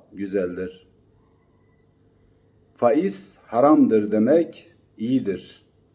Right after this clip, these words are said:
kolaydır. Ama bir kardeşimizin ihtiyacını gidermek, ona borç para vermek, onu bankaya muhtaç etmemek çok daha güzeldir. Allah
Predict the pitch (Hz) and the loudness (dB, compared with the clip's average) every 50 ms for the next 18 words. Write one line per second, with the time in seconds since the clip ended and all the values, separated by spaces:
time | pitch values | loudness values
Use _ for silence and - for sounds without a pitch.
0 | _ _ _ _ _ - 113 120 143 135 104 101 - 98 95 90 - - _ _ | _ _ _ _ _ 0 2 4 4 4 2 0 -4 -8 -10 -12 -12 -16 _ _
1 | _ _ _ _ _ _ _ _ _ _ _ _ _ _ _ _ _ _ _ _ | _ _ _ _ _ _ _ _ _ _ _ _ _ _ _ _ _ _ _ _
2 | _ _ _ _ _ - - 147 160 151 165 190 208 349 - - - _ _ - | _ _ _ _ _ 0 2 6 6 6 6 6 2 -2 -6 -10 -20 _ _ -6
3 | 120 170 190 - - 151 143 143 139 139 135 - - 143 135 131 143 151 147 131 | -4 -4 -2 2 4 4 4 4 4 2 2 2 4 2 2 4 2 0 0 0
4 | 127 - - 135 131 127 127 135 156 143 139 135 113 113 113 107 110 120 147 165 | 0 0 2 2 2 2 2 4 2 2 2 2 0 0 0 2 2 4 4 2
5 | 180 180 - - - _ _ _ _ _ _ _ _ _ - 107 135 156 156 147 | 2 0 -4 -14 -20 _ _ _ _ _ _ _ _ _ -2 2 4 6 6 6
6 | 127 117 143 156 175 156 - - - - - _ _ - 120 123 135 151 156 143 | 4 4 4 4 4 2 0 -6 -14 -18 -20 _ _ -2 0 4 6 6 6 4
7 | 127 113 107 107 113 135 160 190 180 - - - - _ _ _ _ _ _ - | 2 0 0 0 2 2 2 2 0 -4 -12 -20 -20 _ _ _ _ _ _ 4
8 | 151 151 170 196 220 226 196 147 113 - - - 104 127 151 170 175 165 - 156 | 6 6 8 8 8 6 6 6 4 0 -4 -6 -2 2 4 4 4 2 2 4
9 | 143 143 139 127 117 101 95 107 127 135 127 - - 170 160 151 - - - 160 | 4 4 6 4 2 0 0 0 -2 -2 -2 0 -2 0 0 -2 -4 -6 -6 -6
10 | 165 - 143 127 117 120 139 165 185 - - - - _ _ _ _ _ _ _ | -4 0 0 0 2 4 4 4 2 0 -4 -12 -20 _ _ _ _ _ _ _
11 | _ - - 160 165 156 - - 110 110 110 110 123 135 131 113 101 92 101 101 | _ -6 -2 0 0 0 -2 -6 -2 0 2 2 4 4 4 4 2 -2 -4 -8
12 | 92 104 101 98 92 90 95 95 92 - - _ _ _ _ _ _ _ _ _ | -4 -4 -4 -4 -4 -6 -8 -10 -10 -12 -20 _ _ _ _ _ _ _ _ _
13 | _ _ _ _ _ _ _ _ _ _ _ _ _ _ _ _ - 139 139 143 | _ _ _ _ _ _ _ _ _ _ _ _ _ _ _ _ 2 2 4 4
14 | 147 165 196 226 226 214 - - | 6 6 6 6 4 2 -4 -10